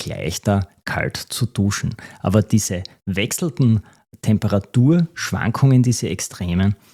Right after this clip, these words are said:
die tun deinem Vagus gut. Neuntens, Probiotika. Probiotika stärken nicht nur deinen Darm, sondern können auch Auswirkungen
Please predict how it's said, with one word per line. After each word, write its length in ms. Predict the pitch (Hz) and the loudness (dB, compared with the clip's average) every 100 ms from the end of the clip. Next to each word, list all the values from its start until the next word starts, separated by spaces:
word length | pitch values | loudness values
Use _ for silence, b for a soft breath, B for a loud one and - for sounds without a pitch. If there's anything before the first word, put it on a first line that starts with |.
| b b _ 117 | b b _ 2
die 280 | 120 120 _ _ - | 2 2 _ _ -4
tun 240 | 113 110 | 0 2
deinem 380 | - 92 92 90 | 0 0 0 -2
Vagus 460 | - 92 98 - | -6 -8 -8 -8
gut. 280 | - 101 - - - _ _ _ _ _ _ - B B B - | -6 -6 -8 -18 -20 _ _ _ _ _ _ -20 B B B -2
Neuntens, 720 | 104 101 139 156 117 107 - - | 0 2 2 4 2 2 -6 -10
Probiotika. 1300 | - 85 131 151 - - 135 117 135 - - - - - B B B B | -8 0 2 0 -4 -2 0 0 -2 -8 -8 -8 -8 -10 B B B B
Probiotika 720 | - 123 139 120 - 175 139 | 0 2 4 2 2 0 0
stärken 500 | 123 - 95 - 139 | 0 -2 -4 2 2
nicht 220 | 131 127 | 2 0
nur 120 | 131 117 | -2 0
deinen 320 | 95 101 98 | 0 0 0
Darm, 340 | 78 76 123 | -6 -4 -2
sondern 320 | 135 123 113 | -2 0 -2
können 320 | 113 104 113 107 | -2 0 2 2
auch 200 | 107 - _ _ | 0 -6 _ _
Auswirkungen 800 | 127 - 127 120 - 107 98 107 | -2 -2 -2 -2 2 4 4 2